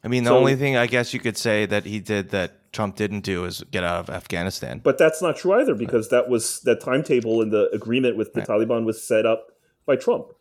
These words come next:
Speaker 1: Well, yeah, no,
Speaker 2: So
Speaker 1: yeah, th-, uh, but it just happened to coincide that Biden was in office. Uh,
Speaker 2: Yeah, but they,
Speaker 1: that
Speaker 2: they, they were on the same page,
Speaker 1: Yeah.
Speaker 2: uh,
Speaker 1: Oh,
Speaker 2: when it
Speaker 1: no,
Speaker 2: comes to that.
Speaker 1: certainly. Yeah, I,
Speaker 2: So I
Speaker 1: uh,
Speaker 2: don't, I can't see any real difference between <laughs> Biden and Trump.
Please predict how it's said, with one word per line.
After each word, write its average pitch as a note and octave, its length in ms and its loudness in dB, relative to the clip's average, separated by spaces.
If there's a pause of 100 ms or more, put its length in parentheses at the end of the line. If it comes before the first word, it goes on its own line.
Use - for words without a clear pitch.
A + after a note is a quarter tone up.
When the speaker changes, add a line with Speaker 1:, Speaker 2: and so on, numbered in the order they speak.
(220)
Speaker 1:
Well, E3 160 4
yeah, F3+ 180 6
no, C3 200 6
Speaker 2:
So G#2+ 60 6
Speaker 1:
yeah, A#2+ 300 4
th-, F#2+ 160 -2
uh, G2+ 140 0
but G#2 180 0
it A2+ 140 0
just A#2 160 -2
happened G#2+ 340 -2
to F#2+ 220 -2 (180)
coincide G2 600 -2
that - 320 -8
Biden F2+ 260 -2
was F2 160 -12
in E2+ 80 -10
office. - 460 -12
Uh, A#3 80 2
Speaker 2:
Yeah, - 120 6
but - 180 2
they, - 100 8
Speaker 1:
that - 140 6
Speaker 2:
they, D3 140 10
they D#3 100 6
were E3+ 120 8
on D3 80 4
the B2+ 80 -4
same C3+ 240 0
page, G#2+ 560 0
Speaker 1:
Yeah. E2 120 -8 (100)
Speaker 2:
uh, - 100 -10
Speaker 1:
Oh, G#2+ 120 2
Speaker 2:
when E3+ 100 6
it - 20 8
Speaker 1:
no, E3 80 6
Speaker 2:
comes G#2+ 140 2
to C3 60 2
that. B2 60 4
Speaker 1:
certainly. F#2 220 -4
Yeah, D#2 160 -8 (120)
I, E2 100 -10 (100)
Speaker 2:
So F#3 140 6
I E3+ 40 10
Speaker 1:
uh, - 40 10
Speaker 2:
don't, A3 260 6
I F#3 60 6
can't D4+ 380 0
see A3 480 0
any F#3+ 200 2
real E3+ 300 0
difference - 640 -4 (520)
between C#3+ 420 0
<laughs> - 80 -10
Biden E3 380 2
and - 120 -2
Trump. - 460 -4